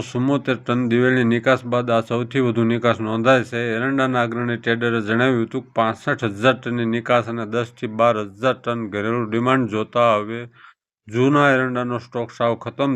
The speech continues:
થતાં રોજની એકથી સવા લાખ ગુણીની આવક થશે તો ખવાઈ જશે તે નક્કી છે. પણ જો આવક દોઢ લાખ ગુણીથી વધુ સળંગ દસ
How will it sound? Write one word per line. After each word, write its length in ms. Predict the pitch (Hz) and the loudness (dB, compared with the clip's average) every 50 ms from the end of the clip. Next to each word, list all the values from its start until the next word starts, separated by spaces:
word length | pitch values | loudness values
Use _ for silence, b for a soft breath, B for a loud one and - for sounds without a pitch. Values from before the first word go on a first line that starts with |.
| 117 | -4
થતાં 300 | - 120 113 - 123 123 117 | -6 -10 -4 0 2 2 2
રોજની 440 | 110 117 123 117 123 123 117 113 113 120 | 2 0 -2 -2 -2 -2 -2 -2 -2 -2
એકથી 300 | 117 117 - 131 113 - | -4 -6 -10 -12 -8 -4
સવા 180 | - 117 131 135 139 | -2 2 2 4 4
લાખ 160 | 139 135 123 107 110 | 4 2 2 0 -4
ગુણીની 340 | 120 120 120 117 117 113 113 | -4 -4 -4 -2 0 2 2
આવક 240 | 113 120 117 - - - | 2 2 0 -4 -8 -14
થશે 260 | 117 107 - - 120 - | -16 -14 -10 -10 -10 -8
તો 80 | - 110 | -8 -8
ખવાઈ 420 | 98 - - - 123 131 131 123 107 | -10 -8 -6 0 2 4 4 4 2
જશે 260 | 107 107 - - 113 | -2 -8 -8 -8 -8
તે 140 | 113 - 117 107 | -6 -6 -8 -6
નક્કી 400 | 104 107 113 110 - 135 131 117 | -6 -8 -10 -8 -6 -6 -6 -4
છે. 180 | - 127 113 | -4 -4 -6
પણ 240 | 117 - 120 113 110 | -4 -4 -4 -2 2
જો 80 | 113 113 | 4 4
આવક 300 | 113 120 123 127 120 107 107 107 | 6 4 4 2 -2 -4 -6 -2
દોઢ 260 | 120 131 139 127 117 | 0 0 0 0 2
લાખ 240 | 117 127 120 117 120 _ - | 2 2 2 2 -2 _ -10
ગુણીથી 400 | 117 120 120 120 113 - 120 107 | -8 -8 -8 -8 -8 -8 -8 -8
વધુ 300 | 101 107 104 101 117 127 123 113 117 b b b b b b b b _ _ _ | -8 -8 -8 -8 -6 -6 -4 -6 -8 b b b b b b b b _ _ _
સળંગ 320 | - 135 127 131 135 127 117 110 | 0 2 2 2 2 0 -2 0
દસ 200 | 120 135 147 135 | 0 0 0 0